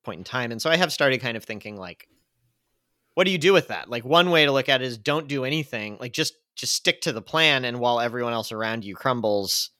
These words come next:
if you can make it through, that's great. Another part of me is like, "Start cutting now so that we have more money to invest."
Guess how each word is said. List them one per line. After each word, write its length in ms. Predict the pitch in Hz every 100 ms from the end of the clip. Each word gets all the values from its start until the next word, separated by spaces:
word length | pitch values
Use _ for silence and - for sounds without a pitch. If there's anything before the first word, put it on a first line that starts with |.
| _ -
if 160 | 143
you 140 | 147 139
can 160 | 139
make 180 | 127 120
it 100 | 113
through, 560 | - 131 117 101 104 151 -
that's 200 | 196 -
great. 320 | 117 98 - -
Another 240 | 127 123
part 160 | 123 113
of 60 |
me 60 | 110
is 60 |
like, 180 | 104 98 _ _ _ -
"Start 260 | - 185
cutting 400 | - 165 156 123
now 400 | 117 143 135 104
so 160 | 104 123
that 60 | 117
we 60 |
have 100 | 113
more 240 | 104 117 120
money 260 | 113 110
to 140 | - 98
invest." 580 | 92 107 98 - -